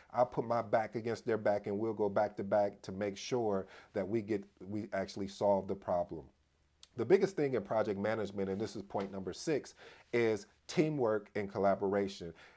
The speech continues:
If you are, if you develop a characteristic about yourself that you are someone that they can collaborate with and that there's someone that you are a team player, you, I,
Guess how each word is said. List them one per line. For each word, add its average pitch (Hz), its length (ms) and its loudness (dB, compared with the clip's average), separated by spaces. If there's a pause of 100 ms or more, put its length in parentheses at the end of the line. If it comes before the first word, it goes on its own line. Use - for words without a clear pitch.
(720)
If 123 160 6
you 202 360 2
are, 120 220 6 (140)
if 113 300 0
you 156 380 -2
develop 110 600 2 (120)
a 98 480 2
characteristic 107 1300 -2
about 92 340 -2
yourself 92 420 -4
that 90 240 -6
you 113 180 -2
are 95 280 4
someone 104 340 -4
that 90 160 -4
they 98 140 -2
can 90 160 -14
collaborate 104 720 4
with 101 300 0 (280)
and 196 140 -2
that 95 160 -2
there's 101 200 0
someone 101 380 -2
that 92 260 2 (280)
you 104 180 -2
are 92 140 2
a 87 60 -4
team 113 420 -6
player, 117 440 0 (1700)
you, 131 240 2
I, 110 160 4